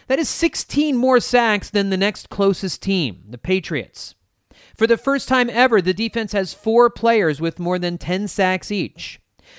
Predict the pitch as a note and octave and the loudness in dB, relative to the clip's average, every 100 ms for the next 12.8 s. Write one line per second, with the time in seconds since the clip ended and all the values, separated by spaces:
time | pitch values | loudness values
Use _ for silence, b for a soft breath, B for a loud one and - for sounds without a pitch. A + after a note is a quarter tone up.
0 | B - F3+ F#3 F3+ E3+ G#3 C4 B3 A#3 | B -4 0 0 -2 2 2 2 0 0
1 | A#3 G3+ G#3 A#3+ - - b b F#3+ F3+ | 0 2 2 0 -6 -20 b b -2 2
2 | G3 B3 B3+ C4+ A3+ - A#3 G#3+ G3+ - | 4 4 4 -4 -4 -6 -6 -4 -6 -6
3 | G3 G3+ F#3 D3 D#3+ - D#3 D3+ - F#3 | -6 0 0 -2 -6 -4 -4 -6 -8 -6
4 | F3+ - D#3+ D#3+ - - b b b _ | -6 -4 -6 -6 -10 -20 b b b _
5 | - F3 F3 E3+ - - A3 G#3+ - - | -6 -4 -4 -8 -10 -2 -2 0 -8 -2
6 | G3 G#3+ A#3+ - - _ - C#3 F3 F#3+ | 0 0 -2 -12 -16 _ -12 -8 -4 -2
7 | G3+ A#3 F3 F#3+ E3+ E3 F3+ F3 F3+ G#3+ | 0 -2 -2 -6 -6 -2 -2 2 2 2
8 | F3+ F3+ - - - F#3+ D#3+ - E3 D#3+ | 0 -4 -4 -14 -8 -6 -6 -4 -2 -4
9 | - D#3+ - D#3 D3+ C3+ D3 - C#3+ - | -6 -10 -6 -6 -6 -6 -6 -6 -8 -10
10 | C3+ D3+ C3+ C3 B2+ B2+ B2+ C#3 B2+ A#2+ | -8 -6 -6 -8 -6 -6 -8 -6 -8 -8
11 | - C3+ C3 C#3 D3+ A#2 E3 D#3+ E3+ D#3 | -8 -8 -8 -10 -12 -12 -12 -8 -8 -8
12 | - F#3+ F3 D#3+ C#3 B2+ C#3 C3 | -4 -4 -4 -4 -4 -2 -4 -4